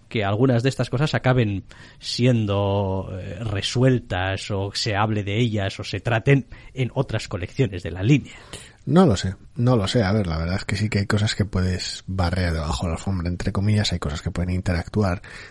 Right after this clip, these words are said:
Speaker 2: de maneras sorprendentes unas de otras y que, dada la naturaleza de la situación y dada la escala de la situación, puede haber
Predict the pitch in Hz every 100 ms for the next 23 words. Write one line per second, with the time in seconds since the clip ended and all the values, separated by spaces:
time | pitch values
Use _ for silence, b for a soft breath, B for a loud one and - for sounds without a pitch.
0 | B 113 98 104 104 - 104 - 101 123
1 | 113 117 110 113 143 113 95 - B B
2 | B B B _ _ _ _ _ - -
3 | 117 117 127 135 113 110 104 98 123 113
4 | - 113 95 147 101 87 98 107 92 87
5 | - - 117 110 110 113 107 113 110 135
6 | 139 - 123 127 135